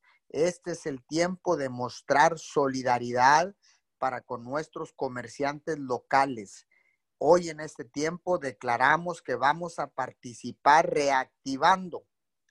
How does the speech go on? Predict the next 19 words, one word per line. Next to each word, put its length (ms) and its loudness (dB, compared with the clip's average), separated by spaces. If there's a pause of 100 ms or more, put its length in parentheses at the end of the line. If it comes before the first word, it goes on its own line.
(100)
reactivando 1080 -4 (300)
los 500 6
comercios 720 -4
locales 720 2 (180)
en 160 -6
el 140 -4
nombre 320 2
poderoso 600 2
de 120 -4
Jesús. 520 -4
Reactivamos 800 6
la 100 6
economía 640 0 (320)
local, 640 6 (320)
estatal 720 2
y 60 -6
mun-, 320 -6
y, 280 -2
y, 300 0